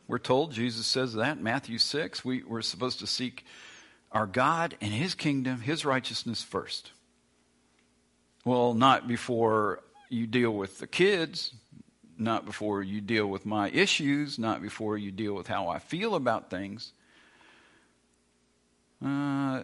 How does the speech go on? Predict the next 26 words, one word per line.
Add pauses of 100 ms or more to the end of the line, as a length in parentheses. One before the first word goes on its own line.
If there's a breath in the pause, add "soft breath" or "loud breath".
I
think
it
said
first. (2750)
So
that
kingdom, (960)
his
issues, (460)
what
he's
trying
to
do
in
this
world, (1080 loud breath)
he's
trying
to
help
us
to
see
him.